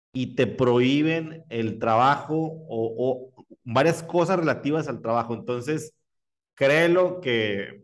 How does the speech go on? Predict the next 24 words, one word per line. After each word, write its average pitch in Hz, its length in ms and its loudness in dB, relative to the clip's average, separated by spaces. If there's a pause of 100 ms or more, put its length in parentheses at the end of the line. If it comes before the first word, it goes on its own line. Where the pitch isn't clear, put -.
(120)
que 123 100 -4
también 117 440 0
si 123 80 -6
tú 113 140 -6
te 170 80 2
mueves 151 400 -2
por, 117 340 -6
por 117 120 0
ahí, 143 420 0
y 110 140 -8
más 120 500 -2
siendo 131 240 -6
estudiante 131 400 -4
de 127 60 2
Derecho, 120 320 -2
que 92 260 -6
creo 104 160 -6
que 113 300 -6
deberías 104 260 2
de 127 60 -2
hacerlo 117 280 -4
para 113 140 -4
que - 80 -14
practiques, 127 640 -8